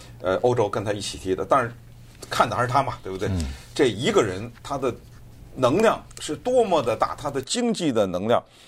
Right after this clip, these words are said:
Speaker 1: 和他的文化的冲击，以及带给人们在很，尤其是在低迷的时候，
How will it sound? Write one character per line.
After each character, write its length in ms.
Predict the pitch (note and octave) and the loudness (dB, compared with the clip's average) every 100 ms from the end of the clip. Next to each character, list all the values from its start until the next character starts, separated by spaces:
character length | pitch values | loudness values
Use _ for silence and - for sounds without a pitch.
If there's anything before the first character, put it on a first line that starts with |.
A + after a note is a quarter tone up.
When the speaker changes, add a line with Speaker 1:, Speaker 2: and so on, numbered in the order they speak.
| _ | _
Speaker 1:
和 180 | - B2+ | 0 2
他 180 | C3+ C3 | 2 2
的 140 | A#2+ | 2
文 260 | F#2+ D3 A3 | 2 0 2
化 200 | A3 C3+ | 2 2
的 100 | - | -2
冲 240 | - D#3 | -4 -4
击， 240 | C#3 D3 - - - | -4 -8 -8 -20 -14
以 120 | - G2+ | -8 -4
及 220 | A2+ B2 _ _ | -4 -4 _ _
带 220 | - E3+ | 2 2
给 160 | A2 G#2+ | 2 -2
人 120 | F#2+ | -2
们 300 | A#2 A2+ A2+ | -2 -2 -2
在 160 | A2 A2+ | 2 2
很， 180 | - - | 0 0
尤 120 | D#3 | 0
其 60 | F#3 | 0
是 100 | - | 0
在 140 | B2 A#2+ | 0 0
低 220 | G#3 B3 | 0 2
迷 160 | F#3 C#3+ | 4 4
的 80 | B2+ | 2
时 140 | - | 0
候， 200 | F2 F#2+ | 0 -2